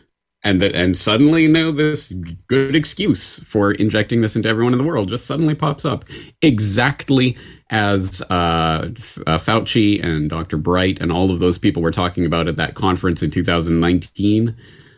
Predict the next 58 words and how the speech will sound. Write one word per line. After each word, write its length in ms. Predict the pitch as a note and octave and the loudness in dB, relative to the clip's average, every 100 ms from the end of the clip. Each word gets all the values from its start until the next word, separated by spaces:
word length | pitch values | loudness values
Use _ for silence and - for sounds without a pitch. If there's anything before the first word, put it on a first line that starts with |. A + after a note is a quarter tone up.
| _ | _
And 300 | - F2+ E2+ | -2 0 2
I'm 80 | F2+ | 2
gonna 140 | F#2+ | 2
forget 240 | E2+ G2 G2+ | 2 0 0
the 60 | |
details 460 | F#2+ F#2+ G2 F2+ F2 | 0 2 0 -2 -4
of, 260 | E2 D2+ F#2 | -6 -6 -2
uh, 320 | D#2+ D#2 E2 | 0 0 -2
who 220 | D#2+ F#2+ | -2 0
was 180 | F2 - | 0 -2
sponsoring 440 | G2 F2 F#2 E2+ | 0 0 0 0
that 160 | E2+ E2 | 0 -2
conference, 420 | F2+ E2+ F2 E2 | -4 -4 -4 -6
but 300 | - D#2+ - _ _ _ _ | -4 -6 -6 _ _ _ _
you 100 | - | 0
can 140 | A#2 | 4
look 120 | G#2 F2+ | 4 2
it 60 | |
up. 140 | E2+ - | 0 0
In 320 | B2+ D3 C#3 - - _ | 4 4 4 -2 -20 _
October 460 | A#2 B2 - B2 G#2+ | -4 -2 0 0 2
of 80 | G2 | 0
two 140 | A#2+ | -2
thousand 260 | G#2+ G2+ G2 | -2 0 0
nineteen, 320 | G2 F2+ F#2 | 0 0 -2
they're 100 | F2 | -2
sitting 240 | E2 G2+ | -2 0
there 120 | F#2+ F2+ | 0 0
talking 400 | G#2+ G2+ G2 F#2 | -2 -4 -2 -2
about 240 | F#2 F#2 | -2 -2
the 80 | G#2 | 0
universal 640 | G#2 B2+ B2 B2+ C3 C3+ | 2 2 2 -2 -2 -4
flu 280 | - C#3+ D#3 | -2 0 2
vaccine. 800 | A#2 F#2 F2 - F2 F2 E2 D2+ | 2 -4 -6 -10 -10 -8 -6 -4
And, 160 | D2 D#2 - - - _ | -2 -4 -6 -20 -20 _
well, 360 | F#2+ G2+ F#2 G2 | 0 2 2 2
it, 280 | F#2+ B2+ - | 0 0 0
it, 200 | G#2 F#2+ | -2 2
you 120 | A2 | 2
know, 80 | G2+ | 2
this 200 | B2+ - | 0 0
technology 560 | C#3+ C3+ C3 C3 G#2 | -2 0 2 2 0
is 140 | G2 F#2 | -2 -2
so 180 | C3 C3 | 0 0
great 280 | A#2+ A#2+ | 0 0
and 120 | F2 F2+ | 0 -4
it's 120 | E2+ | -4
gonna 180 | G2+ G2+ | -2 0
make 200 | G2+ G2+ | 0 0
all 220 | A2+ B2 | 2 2
of 80 | G#2 | 2
this 280 | G2+ - | 0 -2
old 180 | A2+ A#2 | -2 0
vaccine 340 | G#2 G2 - G2+ | 0 -2 -2 -2
technology 580 | G2 G2+ G2 F#2+ F#2 | -2 -2 -2 -2 -2
out 160 | - G2+ | -2 -2
of 100 | F2+ | 0
date. 260 | G#2 E2+ | 2 0